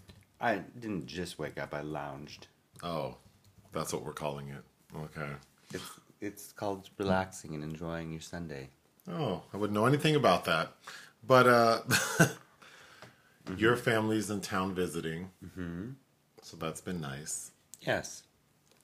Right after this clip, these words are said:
Speaker 2: And today we're going to go to the Motion Picture Museum? Is
Speaker 1: Something
Speaker 2: that what
Speaker 1: like,
Speaker 2: it's called?
Speaker 1: something like that, yeah.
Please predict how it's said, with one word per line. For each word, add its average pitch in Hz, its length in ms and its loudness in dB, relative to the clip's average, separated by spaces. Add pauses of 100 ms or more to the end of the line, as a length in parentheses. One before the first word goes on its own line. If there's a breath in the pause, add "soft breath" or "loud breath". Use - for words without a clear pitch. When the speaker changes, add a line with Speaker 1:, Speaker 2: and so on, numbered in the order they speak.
Speaker 2:
And 87 160 -12
today 85 300 -2
we're 82 160 -2
going 80 480 -6
to - 140 -8
go 76 600 -2 (580)
to - 100 -18
the 80 120 -10
Motion 78 560 -8
Picture 76 680 -6 (2000)
Museum? 85 520 -6 (360)
Is - 40 -16
Speaker 1:
Something 92 160 2
Speaker 2:
that 90 60 2
what 98 80 0
Speaker 1:
like, 104 60 0
Speaker 2:
it's - 100 -6
called? 110 220 4
Speaker 1:
something 101 240 2
like 87 180 0
that, 107 260 -2
yeah. 135 220 -8